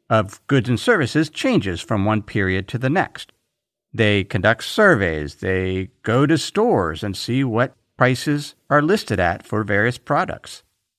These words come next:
In the U S, there are over two hundred categories of goods and services used to calculate the Consumer Price Index.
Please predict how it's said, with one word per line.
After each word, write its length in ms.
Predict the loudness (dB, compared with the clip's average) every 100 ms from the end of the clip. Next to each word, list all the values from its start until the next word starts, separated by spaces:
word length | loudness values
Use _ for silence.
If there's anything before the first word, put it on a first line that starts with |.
| _ 2
In 140 | 6
the 60 | 6
U 120 | 6
S, 180 | 4 2
there 160 | 2
are 140 | 2 2
over 240 | -2 -2
two 320 | -4 -4 -2
hundred 300 | 2 2 0
categories 720 | -2 -2 0 0 0 0 -2 -2
of 180 | -4
goods 240 | 0 -2 0
and 120 | -2
services 600 | 0 0 0 -4 -6 -4
used 580 | -2 4 4 2 -2 -12 _ _ _ -8
to 80 |
calculate 640 | -6 -2 -2 0 0 0 -2
the 80 | -4
Consumer 440 | -4 -2 -2 -2
Price 300 | 0 -2 0
Index. 460 | -4 -6 -14 -20